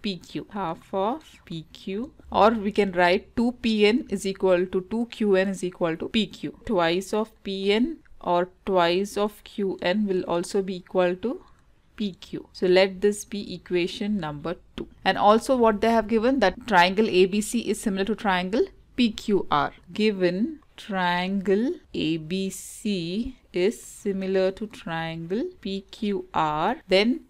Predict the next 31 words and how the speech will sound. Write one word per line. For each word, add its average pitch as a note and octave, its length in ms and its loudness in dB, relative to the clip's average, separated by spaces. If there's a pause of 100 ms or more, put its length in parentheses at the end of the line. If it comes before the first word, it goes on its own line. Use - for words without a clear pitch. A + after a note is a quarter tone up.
we G3 140 -4
can G#3 180 -2
say G3+ 380 2
the F3+ 120 -4
sides G3 380 4
of A#3+ 140 0
triangle G#3 440 4
A F#3+ 180 2
B G#3 180 -4
C A#3+ 280 -2
and G#3 280 -2
triangle G3+ 420 4
P A3+ 220 -4
Q - 420 0
R F#3 300 8
in G3+ 180 -4
equal G#3+ 320 0
proportion, G3+ 800 2
that F#3 240 2
is G#3 200 4
A F#3 220 8
C B3 440 0
by G#3+ 580 6
R F3 400 6
P A3 400 -2 (100)
is F3 220 -8
equal F#3+ 400 2
to A3+ 260 -2
A E3 240 -2
B G3+ 340 -2
by G3+ 500 4